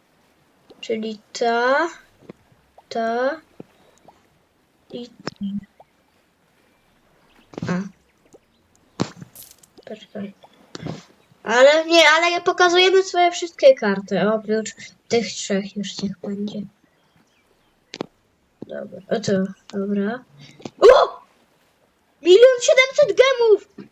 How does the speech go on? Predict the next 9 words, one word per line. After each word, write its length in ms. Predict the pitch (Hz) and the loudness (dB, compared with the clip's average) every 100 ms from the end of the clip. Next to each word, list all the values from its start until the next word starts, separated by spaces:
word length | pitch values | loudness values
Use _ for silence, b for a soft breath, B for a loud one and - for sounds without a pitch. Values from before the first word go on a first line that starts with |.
| _ _ _ _ _ | _ _ _ _ _
Ona 200 | 285 311 | -6 -2
jest 260 | 311 302 302 | 0 -2 -6
warta. 340 | 302 - 262 262 _ _ _ - _ _ _ _ _ _ _ _ _ _ _ _ _ _ _ 247 | -10 -10 -16 -16 _ _ _ -20 _ _ _ _ _ _ _ _ _ _ _ _ _ _ _ -2
No. 280 | 269 302 302 - - - - - - _ _ _ _ _ - | 0 0 -4 -6 -6 -8 -10 -10 -12 _ _ _ _ _ -18
Chłodna 720 | - 285 302 294 285 294 294 | 2 4 4 -2 -2 0 0
karta. 560 | 294 277 214 - - 214 _ B B - _ - _ _ 240 | -2 -4 -4 -8 -14 -14 _ B B -20 _ -20 _ _ -8
Milion 340 | 254 262 254 | 0 2 2
siedemset, 540 | 247 240 240 254 247 | 0 -2 -4 -4 -8
trzysta. 600 | - - 233 226 - - | -8 -12 -14 -18 -20 -20